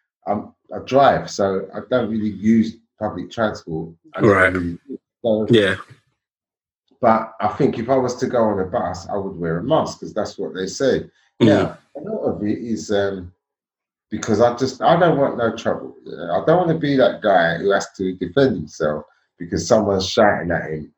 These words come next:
Speaker 1: because of what they heard on the news.
Speaker 2: Yeah,
Speaker 1: Yes.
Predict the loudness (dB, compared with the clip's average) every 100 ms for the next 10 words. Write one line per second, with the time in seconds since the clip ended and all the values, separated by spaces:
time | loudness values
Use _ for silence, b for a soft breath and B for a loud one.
0 | _ -6 0 2 0 0 0 0 0 2
1 | 2 2 0 -2 -2 -2 -2 -10 _ _
2 | _ _ 4 6 6 4